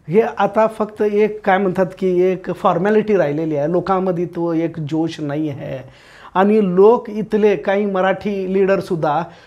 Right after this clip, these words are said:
याचा फक्त फायदा स्वतःसाठी करून घेतात. आणि ज्या प्रकारे लढलं पाहिजे ते लढले पूर्वी,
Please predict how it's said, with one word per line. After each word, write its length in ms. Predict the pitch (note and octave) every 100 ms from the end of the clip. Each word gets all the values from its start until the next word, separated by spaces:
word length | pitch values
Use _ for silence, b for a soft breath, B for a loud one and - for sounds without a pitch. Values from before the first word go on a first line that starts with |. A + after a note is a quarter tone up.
| b
याचा 260 | G#3+ G#3+ C4
फक्त 380 | C4+ C#4 C#4 C#4+ C#4
फायदा 320 | F#3+ F#3+ A#3
स्वतःसाठी 580 | A#3 F#3+ A#3 A#3 A#3 A#3
करून 260 | A3+ G#3
घेतात. 340 | G3 F3+ F3 C#3 - b b b
आणि 280 | A3 A#3 A3+
ज्या 280 | E3+ A3
प्रकारे 500 | A3 A3 G3 A#3 C#4
लढलं 240 | A#3+ G#3 A3+
पाहिजे 240 | A3+ A#3+
ते 180 | B3 D4
लढले 320 | C4+ A3+ C4
पूर्वी, 360 | C#4 A3 G3+